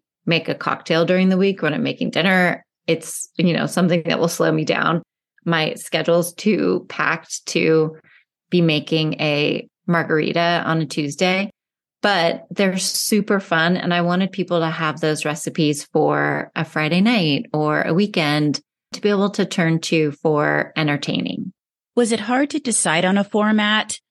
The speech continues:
Speaker 2: the order in which everything would be presented, and how you wanted to structure it?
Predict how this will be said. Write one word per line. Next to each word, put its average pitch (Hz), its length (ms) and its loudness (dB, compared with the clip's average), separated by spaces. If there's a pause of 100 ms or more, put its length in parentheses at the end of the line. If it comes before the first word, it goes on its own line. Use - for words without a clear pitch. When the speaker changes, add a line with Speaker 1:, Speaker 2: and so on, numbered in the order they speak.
(280)
Speaker 2:
the 175 80 2
order 185 320 2
in 190 100 2
which 185 200 -2
everything 180 360 -2
would 175 140 -2
be 175 120 -6
presented, 170 600 -2
and 143 120 0
how 170 220 -2
you 165 180 -4
wanted 151 280 -2
to 160 60 -8
structure - 480 -4
it? 202 200 -4